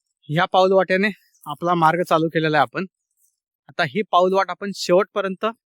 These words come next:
सोडणार नाही, जोपर्यंत कोणीतरी मार्ग दाखवणारा भेटत नाही किंवा काहीतरी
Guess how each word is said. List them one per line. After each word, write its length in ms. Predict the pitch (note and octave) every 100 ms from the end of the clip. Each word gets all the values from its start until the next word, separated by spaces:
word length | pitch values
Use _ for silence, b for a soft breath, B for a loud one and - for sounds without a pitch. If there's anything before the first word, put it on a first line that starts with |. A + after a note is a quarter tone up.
| _
सोडणार 520 | - D#3+ E3 F#3 F#3+
नाही, 120 | D#3+ F3+ _ _ _ _ _ _ -
जोपर्यंत 560 | C3+ D#3+ F3 F#3+ F3+ F3+
कोणीतरी 380 | F#3 E3+ E3 E3
मार्ग 340 | E3 D3+ E3+ F3+
दाखवणारा 400 | E3+ E3 E3+ F3
भेटत 340 | D#3 D#3+ E3
नाही 160 | D#3 D3
किंवा 160 | D3+ D3+
काहीतरी 360 | D3+ C#3 D#3+